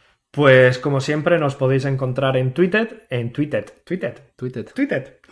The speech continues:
Speaker 1: en Twitter, <laughs> en Debug View Podcast, arroba Debug View P cast, o, eh, por email,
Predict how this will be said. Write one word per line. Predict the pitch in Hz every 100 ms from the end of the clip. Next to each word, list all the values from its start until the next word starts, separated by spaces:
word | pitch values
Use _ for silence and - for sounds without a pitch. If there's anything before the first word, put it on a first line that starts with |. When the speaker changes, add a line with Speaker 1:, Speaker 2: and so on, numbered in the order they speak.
| -
Speaker 1:
en | 147 151
Twitter, | 180 190 214 220 -
<laughs> |
en | 143 135 139
Debug | 143 143 160 160
View | 156 165 143
Podcast, | 156 160 202 220 226 - - - _
arroba | - 120 135 135 131 127 127
Debug | 143 127 123 117
View | 135 127
P | 120
cast, | 170 180 - - _ _ _ _ _
o, | - 139 135 127
eh, | 120 117 113 113 113 110 110
por | 120 117
email, | 117 147 190 202